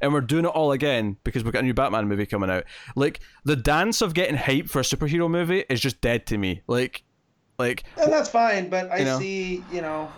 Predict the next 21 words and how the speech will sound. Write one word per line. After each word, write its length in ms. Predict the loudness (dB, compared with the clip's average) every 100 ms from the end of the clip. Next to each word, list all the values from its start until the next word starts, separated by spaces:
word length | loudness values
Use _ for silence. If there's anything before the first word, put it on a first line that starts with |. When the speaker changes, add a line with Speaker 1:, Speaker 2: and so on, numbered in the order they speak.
| -12
Speaker 2:
Robert 300 | -2 0 0
Pattinson, 500 | 2 2 0 -4 -4
who 100 | -2
I 80 | -2
like 260 | 0 -2 -4
as 100 | -6
an 80 | -4
actor, 500 | -4 -4 -6 -6 -8 _ _ -20 -16
um, 480 | -8 -4 -4 -4 -8 -14 _ _ _ _ -10
and 160 | -2 2
I 80 |
see 640 | 2 2 4 6 6 4 2
Zoe 220 | 2 2
Kravitz, 560 | 4 2 4 0 -4 -6
and 120 | -6
I 60 |
see 240 | -4 0 2
Jeffrey 320 | 2 0 0
Wright, 460 | 2 2 2 -2 -6 _ _ _ _
and 120 | -4
I, 180 | -2 -4